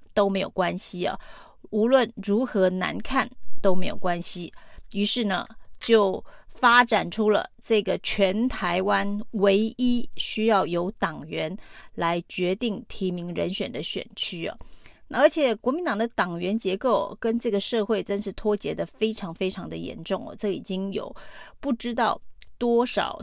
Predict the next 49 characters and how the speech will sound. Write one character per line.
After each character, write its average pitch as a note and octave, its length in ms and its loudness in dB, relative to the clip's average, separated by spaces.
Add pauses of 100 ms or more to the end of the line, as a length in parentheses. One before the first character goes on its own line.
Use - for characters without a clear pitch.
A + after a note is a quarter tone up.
(100)
的 - 280 -4 (100)
这 G#3 220 -2
一 - 200 -8
个 - 340 -6 (840)
评 G#3+ 220 0
论 C4 240 4
者、 - 240 -6 (840)
专 A3 260 2
家 G3+ 380 2 (300)
都 G#3+ 140 4
告 G#3+ 260 4
诉 G3 180 -4
国 F3 140 -6
民 E3+ 180 -6
党 - 180 -6
啊， - 140 -20 (100)
如 G#3+ 220 -2
果 G#3+ 240 4
呢， E3 240 -6
不 A3+ 80 -4
改 E3+ 220 -2
变 G3 240 -2
党 C3+ 220 -6
员 E3+ 120 -8
结 F#3+ 200 -2
构 A#3+ 160 0
的 F3+ 120 0
话， G3 240 2 (220)
国 F#3+ 100 -6
民 A3 120 0
党 G3+ 200 -2 (440)
要 A3+ 320 4
在 G3 260 4 (100)
中 B3+ 360 6
央 A#3 320 4
重 F#3 280 10
返 G3 300 -4
执 - 260 -6
政 G#3+ 240 4 (280)
的 F#3 120 -2
难 F3+ 340 -2
度 - 320 2
是 - 240 -8
非 A#3+ 280 0
常 F3 200 -8
非 F#3 140 -6
常 - 180 -8
的 D#3+ 140 -12
高 D#3 120 -6